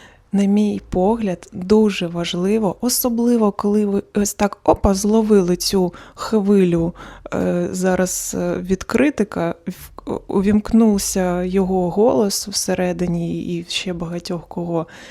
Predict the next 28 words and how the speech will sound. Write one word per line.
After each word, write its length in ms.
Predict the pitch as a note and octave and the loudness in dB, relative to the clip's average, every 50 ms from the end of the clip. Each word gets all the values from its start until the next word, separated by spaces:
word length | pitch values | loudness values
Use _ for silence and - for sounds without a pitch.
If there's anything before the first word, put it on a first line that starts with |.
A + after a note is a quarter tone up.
| - - - | -18 -10 -8
який 220 | F#3 F3+ - F3+ | -8 -6 -4 -4
каже, 360 | E3+ - - F3 F3+ F3 F3 F3 | -6 -4 -2 -2 -2 -2 -2 -4
що 200 | - - F3+ F3 | -4 -4 -4 -4
у 40 | |
вас 220 | E3+ E3 D#3+ - - | -4 -4 -4 -4 -4
не 160 | F3+ F3+ F3+ | -2 -2 -2
вийде, 500 | E3 E3+ F#3+ G#3 G#3 G#3+ F3+ G3 G3 F#3+ - - - - - - - | -2 0 0 2 2 2 2 0 0 -2 -4 -8 -16 -20 -18 -12 -8
е, 140 | - E3+ F3 - | -6 -6 -4 -6
це 140 | - - F3+ | -6 -8 -6
буде 260 | F3 F#3 F3+ F#3 F#3 | -4 -4 -4 -4 -4
посміховисько, 1160 | - - G3 F#3 - - G3 F#3+ - - G#3+ G#3+ G#3+ G3+ G3 G3 - - - - G3+ G3+ G3 - - - - - | -4 -4 -6 -4 -2 -2 -2 -2 -2 -2 -2 -2 -2 -2 -2 -4 -6 -6 -4 -2 -2 -2 -2 -4 -10 -20 -20 -12
і, 140 | - - F#3 | -6 -6 -4
е, 320 | F3 F3 F3 F3 F3 F3 F3+ | -4 -2 -4 -4 -4 -6 -6
буде 280 | F#3 - F#3+ F#3 F#3+ G3 | -4 -4 -2 -2 -2 -2
ви, 240 | G3 F#3+ G3 G3 F#3+ | -2 -2 -2 -2 -2
ви 160 | - F#3 G3 G3 | -2 -2 -2 0
будете 420 | F#3+ G3 G3 F#3 F#3+ - - F#3+ | 0 0 0 -2 -2 -4 -4 -2
як 200 | F#3+ F#3+ F#3+ F#3 | -2 -2 -2 -2
дуриля 540 | F3+ F#3 G3 - G#3 G3+ G3+ F#3+ G#3+ A3 A3 | -2 -2 2 2 4 4 4 4 2 0 0
якесь 380 | G#3+ G#3 - - G3+ G3+ - | -2 -4 -4 -4 -6 -4 -2
і 40 | G3+ | -2
все 180 | G3+ - - G3 | -4 -2 -4 -4
таке. 400 | - - G3 - - A#3 - C#4 - - - - - - - - - | -4 -6 -6 -4 -4 -4 -4 -4 -6 -12 -20 -18 -18 -18 -18 -4 0
Ось 360 | G3 G#3+ A3 G#3+ - - - - - - - - _ _ _ _ _ - | 2 4 4 2 0 -2 -8 -14 -20 -20 -20 -20 _ _ _ _ _ -10
це 420 | - - - A3+ A#3 A3+ G#3+ - - _ | -4 -2 0 2 2 2 0 -2 -4 _
вам 380 | - F3+ F#3+ G3 G3 G3 G3 G3 - | -8 -6 -4 -2 -2 -2 -2 -2 -2
повинно 640 | - F#3+ F3+ F3+ G3+ G#3 G#3+ G#3 G3 F#3 F3 F3+ | -2 -2 0 2 4 4 4 4 2 -2 -4 -6
стати 540 | - - - - G3+ G3+ G3 G3 - F3+ F3 | -10 -12 -8 -4 -2 -2 -2 -2 -4 -8 -8